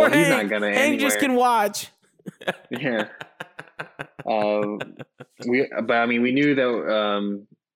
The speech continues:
Speaker 1: Wonder Girl was gonna get re-, resurrected, and we knew that Tim Drake wasn't gonna die. So, you know.
Speaker 2: Yep.
Speaker 1: Whatever. It's al-, almost a filler
Speaker 2: And,
Speaker 1: episode just to
Speaker 2: uh,
Speaker 1: reintroduce
Speaker 2: I
Speaker 1: Raven.
Speaker 2: Yeah,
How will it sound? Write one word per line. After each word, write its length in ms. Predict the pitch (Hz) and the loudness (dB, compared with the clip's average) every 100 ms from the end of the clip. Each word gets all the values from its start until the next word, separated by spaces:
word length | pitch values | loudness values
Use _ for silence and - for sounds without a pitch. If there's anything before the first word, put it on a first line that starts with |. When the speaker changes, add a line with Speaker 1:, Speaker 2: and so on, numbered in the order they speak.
| - | -8
Speaker 1:
Wonder 300 | 113 113 110 | -4 -2 0
Girl 200 | 110 107 | 0 0
was 120 | 104 | 0
gonna 100 | 104 101 | -2 -2
get 40 | |
re-, 260 | 98 101 - | 0 -2 -4
resurrected, 720 | - 113 110 104 104 101 104 101 | -4 -2 0 2 2 0 0 0
and 100 | 98 | 0
we 80 | 107 | 0
knew 140 | 117 | 0
that 100 | 107 | -2
Tim 220 | - 110 104 | -4 -4 -2
Drake 240 | 101 98 98 | -2 -4 -10
wasn't 180 | 95 92 | -14 -16
gonna 120 | 90 | -8
die. 460 | 92 92 90 90 90 | -4 -2 -2 -4 -6
So, 460 | 95 92 90 90 _ _ | -4 -2 -2 -6 _ _
you 120 | 95 | -20
know. 140 | 71 67 _ _ _ _ - | -20 -20 _ _ _ _ -12
Speaker 2:
Yep. 360 | 143 147 151 - _ _ _ _ _ - | -6 -2 -4 -6 _ _ _ _ _ -8
Speaker 1:
Whatever. 680 | 117 104 95 92 92 92 - | -2 0 0 0 -2 -4 -8
It's 180 | 107 135 | -8 -6
al-, 300 | 123 127 120 | -6 -4 -2
almost 260 | 131 123 117 | -2 -2 -4
a 200 | 80 - | -6 -4
filler 280 | 123 117 | 0 2
Speaker 2:
And, 140 | 107 104 | 2 0
Speaker 1:
episode 280 | - 104 95 | 0 -2 0
just 260 | 107 92 | -2 0
to 60 | 104 | 0
Speaker 2:
uh, 40 | |
Speaker 1:
reintroduce 500 | 104 101 98 95 98 | 0 0 0 -2 -2
Speaker 2:
I 40 | 98 | -4
Speaker 1:
Raven. 440 | 95 92 90 90 _ _ _ _ _ _ _ _ _ _ _ _ _ _ _ _ _ _ _ | -4 -4 -6 -12 _ _ _ _ _ _ _ _ _ _ _ _ _ _ _ _ _ _ _
Speaker 2:
Yeah, 840 | - 160 165 175 175 170 175 175 | -16 -12 -10 -10 -12 -12 -12 -14